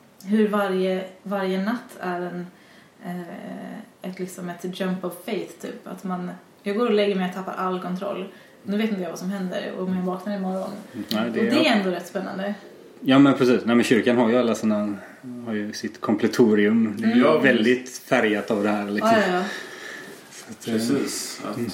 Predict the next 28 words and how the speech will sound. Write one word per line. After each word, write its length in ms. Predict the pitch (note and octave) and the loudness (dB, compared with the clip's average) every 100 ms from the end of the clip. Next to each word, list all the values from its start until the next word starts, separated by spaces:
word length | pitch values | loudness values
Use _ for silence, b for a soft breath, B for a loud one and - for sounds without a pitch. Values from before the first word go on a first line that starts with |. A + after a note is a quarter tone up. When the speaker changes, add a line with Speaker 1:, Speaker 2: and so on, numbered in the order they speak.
| - | -4
Speaker 3:
ja, 260 | - - - D#3+ | -2 0 0 0
verkligen. 420 | - - B2+ A2 | 0 -4 -8 -6
Det, 160 | A2 A2 | -4 -2
och 120 | - | -2
det 300 | A2+ A2+ A2 | -2 -2 -4
tycker 260 | - - | -8 -8
jag, 100 | G#2 G2+ - - _ - G#2 | -10 -12 -16 -20 _ -16 -8
det 140 | A#2+ B2 | -2 0
är 40 | |
det 120 | A#2+ | 0
som 100 | A#2+ | 0
jag 100 | B2 A#2+ | -2 -4
verkligen 560 | - - A2+ G#2+ G#2+ B2 | -8 -4 0 0 0 -2
gillar 320 | - C3+ A#2 | 0 0 -2
med 280 | G#2 G2+ G2 - | -4 -6 -10 -12
kompletoriets 720 | G2+ G2+ G2 F#2+ - - - | -12 -10 -8 -8 -8 -12 -12
texter. 480 | G#2+ G#2+ - A#2 - B B B G#2+ | -10 -10 -8 -10 -10 B B B -6
De 120 | G#2 | -4
verkligen, 540 | G2+ F#2+ G#2 G#2+ F#2+ | -4 -4 -6 -6 -4
det 80 | G#2 | -2
här 100 | G2 | 0
verkligen 400 | F#2+ F#2+ G2 G2 - - _ _ _ - G2 G#2 G2+ - - | 0 -2 -4 -6 -10 -18 _ _ _ -20 -16 -16 -18 -20 -20
blir 300 | - G#2 A2 G2+ | -14 -8 -4 -4
väldigt 260 | F#2+ F#2+ | -4 -6
tydligt, 420 | A2 G2+ C3 - | -6 -6 -8 -12
just 200 | G2 - | -16 -14
att 180 | - - | -16 -10
vi, 240 | G#2+ G2 | -8 -8